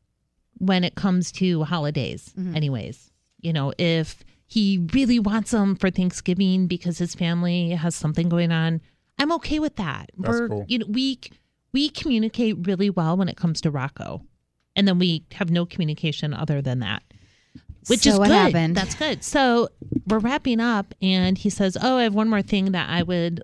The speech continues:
Speaker 1: like to, uh, put into the paperwork."
Speaker 2: Oh, no.
Speaker 1: And I'm like, "What?"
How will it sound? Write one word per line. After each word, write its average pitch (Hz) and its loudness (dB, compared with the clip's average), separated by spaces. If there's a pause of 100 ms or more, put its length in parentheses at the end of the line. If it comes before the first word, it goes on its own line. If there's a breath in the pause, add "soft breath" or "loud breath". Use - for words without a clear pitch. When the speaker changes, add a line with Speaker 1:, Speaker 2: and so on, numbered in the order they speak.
Speaker 1:
like 170 -2
to, 160 0 (140)
uh, 160 0
put 180 0
into 160 -2
the 147 -4
paperwork." 175 -4 (400)
Speaker 2:
Oh, 175 0
no. 160 0 (140)
Speaker 1:
And 180 0
I'm 160 0
like, 131 -4 (840)
"What?" 127 -10